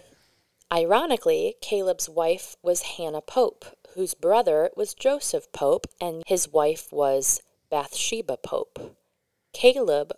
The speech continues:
was a Quaker and handyman who, according to family tradition, whoa, built the coffin of Rebecca Nurse and other victims.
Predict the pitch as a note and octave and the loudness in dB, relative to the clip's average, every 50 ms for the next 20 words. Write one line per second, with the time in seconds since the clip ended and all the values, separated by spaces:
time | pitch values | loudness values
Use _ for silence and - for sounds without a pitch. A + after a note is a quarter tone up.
0 | _ - - D#3 D3+ D#3 D3+ D3 - - - - A3+ C4 B3 - - B3 B3+ B3+ | _ -4 -4 -2 -2 -2 -2 -4 -6 -8 -4 -2 -2 -2 -2 -4 -4 -4 -4 -4
1 | - - G#3 G3 F#3+ - - - A#3 A#3+ A#3 G#3 F3+ D#3+ D3 C#3+ C3 C3 B2+ C3 | -4 -6 -6 -6 -8 -12 -8 -6 -6 -6 -6 -6 -8 -8 -8 -8 -8 -8 -6 -6
2 | C#3 F3 G3+ - - - - G3 F3+ E3+ E3+ F3 F#3 - - D#3+ - - - E3+ | -6 -6 -8 -10 -12 -8 -4 -4 -2 -2 -2 -2 -2 -2 -2 -4 -4 -2 0 2
3 | D#3+ D#3 E3 D#3+ D#3 - D#3 - - - - E3+ E3+ D#3 D3+ D3 C#3 - - C#3 | 2 2 0 -4 -6 -12 -14 -12 -8 -4 -4 -4 -4 -4 -6 -8 -8 -10 -8 -2
4 | - F3 - - - - D#3 D#3 F3 G3+ A3+ - - - - - - - - _ | -2 -2 -2 -2 -6 -6 -6 -6 -6 -8 -10 -12 -16 -20 -20 -20 -20 -20 -20 _
5 | _ _ _ _ _ _ _ _ - A#2+ C3+ D3+ C3 A2 - - - - _ _ | _ _ _ _ _ _ _ _ -4 -2 0 2 2 0 -2 -6 -12 -20 _ _
6 | _ _ _ _ _ - D#3+ F#3 A#3 - - - - E3 - - - - - - | _ _ _ _ _ 6 6 6 6 4 2 -4 -6 -6 -6 -8 -14 -10 -6 -4
7 | B3 C4+ - - - E3 C#3+ C3+ C3+ D3+ F3 F#3+ A#3 _ _ - D#3+ D3 - D#3 | -4 -4 -4 -6 -6 -6 -6 -6 -6 -10 -12 -14 -16 _ _ -4 -4 -4 -2 -2
8 | D3+ D3 _ - F3 E3 - - E3+ D#3 D#3 D#3+ F#3 A3+ B3 G3+ D#3 D#3 - - | -4 -4 _ -6 -8 -6 -8 -12 -12 -12 -10 -8 -6 -2 -2 -2 -2 -2 -4 -4
9 | E3+ - D3+ - - B2+ C#3 - - D3+ D3 D3+ C#3+ C#3 - G3+ A#3 _ - - | -4 -4 -4 -4 -6 -10 -8 -6 -8 -6 -6 -6 -6 -4 -4 -4 -4 _ -6 -12
10 | - - - - F#3 F#3+ G3 G3+ - - - - - - | -12 -12 -12 -16 -18 -20 -18 -14 -10 -10 -8 -6 -6 -8